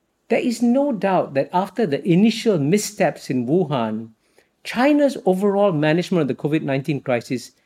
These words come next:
has been far more competent than that of the U S. And one statistic illustrates this. In terms of fatalities per million people, the number in the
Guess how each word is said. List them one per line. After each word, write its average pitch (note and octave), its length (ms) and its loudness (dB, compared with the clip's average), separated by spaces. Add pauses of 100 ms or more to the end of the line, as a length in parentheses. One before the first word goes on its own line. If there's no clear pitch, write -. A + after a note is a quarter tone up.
(220)
has G#3 180 0
been G3+ 200 2
far C#4 540 -2
more G3 240 2
competent B2+ 720 -4 (560)
than C3 220 2
that C3 260 2
of A#2 100 -8
the B2+ 100 -4
U A#2+ 220 0
S. A2 140 0
And C#4 180 0
one F4+ 260 0
statistic - 600 -4
illustrates A#2 600 -4
this. - 440 -12 (580)
In F3 200 0
terms C4+ 400 0
of A#2 240 -6 (180)
fatalities A3 920 0
per C#3+ 160 -2
million E3 540 2
people, A2 720 -6 (920)
the D3+ 100 0
number F#3 480 2
in C3+ 80 2
the C3 100 0